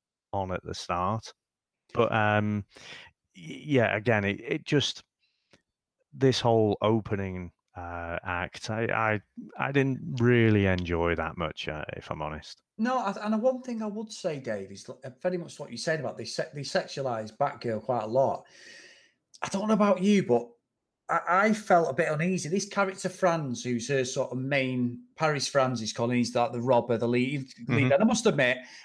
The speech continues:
Speaker 2: I was sort of thinking, "Is this the Joker at this point?" Do you know what I mean? Like, is
Speaker 1: Yeah.
Speaker 2: this, is this gonna become the Joker? 'Cause he was smarmy, he had a few wisecracks, didn't he? He was very, uh, confident. He didn't seem to be bothered about her or Batman, did he? You know, he could fight himself.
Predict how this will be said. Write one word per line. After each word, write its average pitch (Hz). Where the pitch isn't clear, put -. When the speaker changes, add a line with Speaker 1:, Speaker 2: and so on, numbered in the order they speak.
Speaker 2:
I 208
was 190
sort 156
of 139
thinking, 127
"Is 139
this 135
the 127
Joker 135
at 127
this 120
point?" 101
Do -
you -
know 139
what 135
I -
mean? 147
Like, 113
is 107
Speaker 1:
Yeah. 101
Speaker 2:
this, -
is 156
this 156
gonna 147
become 139
the 131
Joker? 135
'Cause 117
he 117
was 110
smarmy, 135
he 123
had 113
a 107
few 110
wisecracks, 123
didn't 127
he? 123
He 117
was 107
very, 123
uh, 113
confident. 120
He 127
didn't 151
seem 139
to -
be 131
bothered 135
about 113
her 139
or 147
Batman, 110
did 135
he? 120
You 117
know, 117
he 110
could 110
fight 151
himself. 120